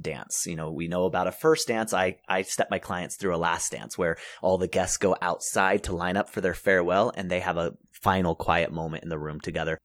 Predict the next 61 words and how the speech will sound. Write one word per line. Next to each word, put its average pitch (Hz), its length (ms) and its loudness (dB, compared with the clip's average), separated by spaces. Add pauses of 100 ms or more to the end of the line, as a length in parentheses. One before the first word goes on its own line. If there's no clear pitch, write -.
(140)
where 101 160 4
I 90 120 4
get 92 120 2
to 92 60 2
shoot - 240 2
them 85 140 -4
again 78 300 -4
and 76 80 -8
get 78 100 -6
another, 82 400 -4 (100)
another 90 340 0
great 85 240 -2
opportunity 80 600 -6
to 82 140 -14
do 80 160 -6
that. 65 200 -8
I 87 60 -4
step 98 300 -4
them 92 160 -8
through 90 340 -6 (140)
different 147 280 -4
things 135 180 -4
like 113 120 2
how 107 120 2
to 107 80 2
choose 110 260 -2
their 101 160 4
album, 117 420 10
how 110 220 4
to 107 60 6
use 101 260 2
their 87 160 2
wedding 110 340 4
gallery. 110 680 2 (260)
You 101 80 -2
know, 92 100 0
we've 90 160 0
done 92 160 2
a 85 60 -2
ton 107 220 -2
of 95 60 2
different 87 280 -2
videos 98 640 4
showing 90 320 0
them 87 100 -4
how 87 240 0
to, 85 420 -2 (300)
how 120 160 6
to 135 80 6
select - 260 2
the 101 60 0
photos 87 300 6
for 87 100 -2
their 82 140 2
albums 73 320 -2
or 82 80 -4
how 139 160 4
to 131 100 6
download 92 560 2
the 82 80 -2
files. 80 400 0